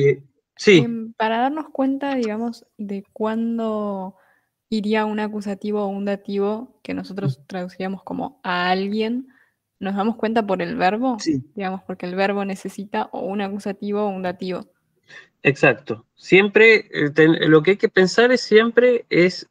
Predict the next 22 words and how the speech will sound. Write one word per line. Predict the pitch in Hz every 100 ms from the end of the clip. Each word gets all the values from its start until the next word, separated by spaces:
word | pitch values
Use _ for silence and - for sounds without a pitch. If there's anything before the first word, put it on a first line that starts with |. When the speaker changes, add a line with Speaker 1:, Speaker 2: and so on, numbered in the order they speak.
| -
Speaker 1:
eh, | 147 143 143 139
siempre | 139 180 196
hay |
que | 190
pensar | 175 165 185 202 -
en | 156 160
el | 170
verbo | 202 208 214 247 - _ _ _ _ _ _
y | 160 170
en | 180 220 - - _ _ -
lo | 139 131
que | 135
significa | 147 143 143 139 -
el | 113
verbo. | 113 104 104 - _ _ _ _
Muchas | - 175 180 220
veces | 240 - 247 262 - -
la | 156 151 147
sintaxis, | - 160 156 202 214 - 208 240 - _ _ _ _ _ _ _ _
es | 139 139
decir, | 139 160 147
eh, | 143 127 123 120 117 120 117 120